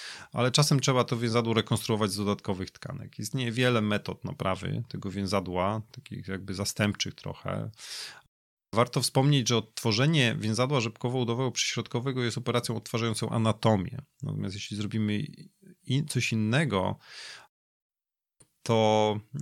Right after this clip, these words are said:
e, no, może to nie być tak skuteczne i tych metod stabilizacji przyśrodkowej jest wiele, ale one nie odtwarzają anatomii i to nie jest do końca korzystne.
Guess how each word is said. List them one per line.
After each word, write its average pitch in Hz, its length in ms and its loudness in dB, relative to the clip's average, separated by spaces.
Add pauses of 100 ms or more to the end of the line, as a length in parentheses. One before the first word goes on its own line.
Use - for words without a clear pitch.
e, 104 460 0 (460)
no, 123 480 -2
może 135 300 4
to 127 80 2
nie 131 100 4
być 113 140 2
tak 117 140 0
skuteczne 95 640 0
i 87 40 -6
tych - 200 -10
metod 123 280 0
stabilizacji 107 760 -2 (220)
przyśrodkowej 110 680 -2
jest 95 160 -2
wiele, 117 460 2 (380)
ale 110 140 0
one 113 140 2
nie 120 160 6
odtwarzają 107 800 2
anatomii 101 600 -2
i 95 60 -10
to 98 120 -6
nie 95 140 -4
jest 87 180 -8
do - 120 -12
końca 95 300 -8
korzystne. - 500 -12